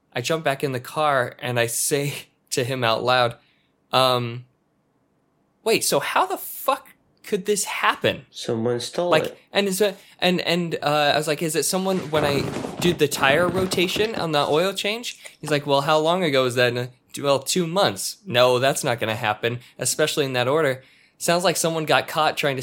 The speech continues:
Speaker 1: steal your fucking tire <laughs> and ran away. And I was like, "Holy shit, somebody tried to steal my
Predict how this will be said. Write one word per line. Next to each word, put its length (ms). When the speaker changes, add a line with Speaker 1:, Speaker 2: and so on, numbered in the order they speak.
Speaker 1:
steal 180
your 140
fucking 360
tire 600
<laughs> 40
and 360
ran 180
away. 140
And 80
I 40
was 140
like, 80
"Holy 500
shit, 560
somebody 340
tried 220
to 60
steal 560
my 160